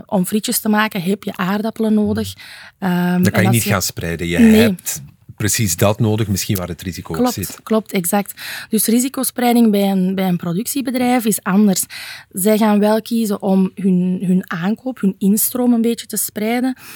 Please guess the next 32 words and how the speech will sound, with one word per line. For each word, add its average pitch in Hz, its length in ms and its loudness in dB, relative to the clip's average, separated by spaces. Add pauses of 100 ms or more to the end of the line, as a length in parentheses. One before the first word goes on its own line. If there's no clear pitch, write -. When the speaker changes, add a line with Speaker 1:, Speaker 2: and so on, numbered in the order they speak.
(160)
Speaker 1:
Maar 214 200 4
daarnaast 208 560 2
zie 233 100 0
je 202 120 0
ook 220 200 -2
dat, 202 240 -4
eh, 185 220 -2
productiebedrijven 196 800 -4
bijvoorbeeld 202 520 -2
eigen 196 320 -2
velden 185 320 0
nemen 202 320 0
om 196 160 0
zelf 185 300 -4
te - 140 -12
telen, 214 400 -6
hè, 196 120 -6 (360)
om 196 140 0
op 185 140 -2
die 196 120 2
manier 190 240 2
eigenlijk 190 320 -2
ook 196 140 -8
een 202 60 0
stuk - 260 -6
van 208 180 -2
die 202 140 -2
eigen 202 260 -4
instroom, 202 720 -2
ehm, 190 760 0
te - 160 -6
garanderen. 190 640 2